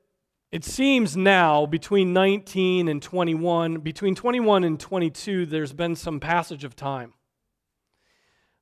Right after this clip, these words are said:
Um, because when he healed the blind man, it was the Feast of Tabernacles, and now th-, it's the Feast of Dedication that we're talking about here.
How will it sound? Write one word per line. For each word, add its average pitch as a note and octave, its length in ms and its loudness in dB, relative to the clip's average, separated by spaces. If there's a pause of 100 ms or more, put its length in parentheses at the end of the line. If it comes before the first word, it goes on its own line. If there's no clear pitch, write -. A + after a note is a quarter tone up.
(100)
Um, D#3+ 360 4 (320)
because F3 440 0
when F#3+ 160 0
he F3+ 80 2
healed A#3+ 440 0
the F3+ 80 2
blind F3 600 0
man, D3+ 320 -4
it D#3+ 80 -14
was D3+ 180 -8
the D3 80 -10
Feast - 380 -8
of C3 100 -16
Tabernacles, C#3 1120 -4
and D3 160 -10
now G3 300 2
th-, F3+ 160 -4
it's D3+ 200 -12
the D3 100 -14
Feast D#3+ 340 -10
of C3 80 -16
Dedication C#3+ 840 -6 (760)
that C#3+ 120 -8
we're D3+ 100 -12
talking D3+ 460 -2
about C3 320 -8
here. B2 400 -8